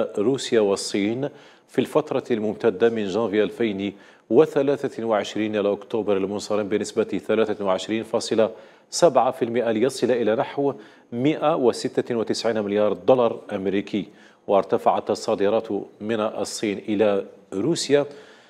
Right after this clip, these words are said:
في الأشهر العشرة الأولى من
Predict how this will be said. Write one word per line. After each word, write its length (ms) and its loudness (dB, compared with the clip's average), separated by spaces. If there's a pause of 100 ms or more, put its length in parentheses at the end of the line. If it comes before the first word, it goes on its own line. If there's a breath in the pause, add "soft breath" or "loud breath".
(120 loud breath)
في 220 6
الأشهر 360 2
العشرة 540 2
الأولى 440 0 (260)
من 280 -4